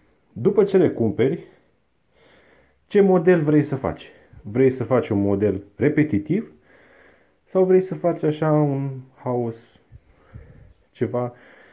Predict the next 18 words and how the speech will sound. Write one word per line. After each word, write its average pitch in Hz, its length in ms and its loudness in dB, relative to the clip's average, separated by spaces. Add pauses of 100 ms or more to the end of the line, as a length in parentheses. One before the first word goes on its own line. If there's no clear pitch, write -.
(460)
uh, 101 300 -8 (320)
neregulat? 120 880 0 (1500)
Pentru 180 320 2
asta 156 320 2
eu 147 140 6
recomand 120 540 -2 (920)
ca, 147 380 2 (280)
înainte 151 560 4
de 131 80 4
a 123 80 4
veni 131 240 4
meșterii 135 440 2
să - 140 -8
pună 131 260 0
gresia, 104 560 -2 (300)
să-ți - 240 -4
pui 180 240 2
o 135 160 4